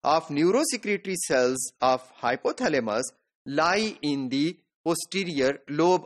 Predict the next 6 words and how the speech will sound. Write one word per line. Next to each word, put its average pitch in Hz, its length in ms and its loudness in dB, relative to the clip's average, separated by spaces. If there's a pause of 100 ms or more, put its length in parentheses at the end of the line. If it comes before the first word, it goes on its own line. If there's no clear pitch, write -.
of 120 280 0
the 131 120 -4
pituitary, 135 680 -8 (300)
that 170 260 0
is 123 300 -2 (220)
called 131 380 2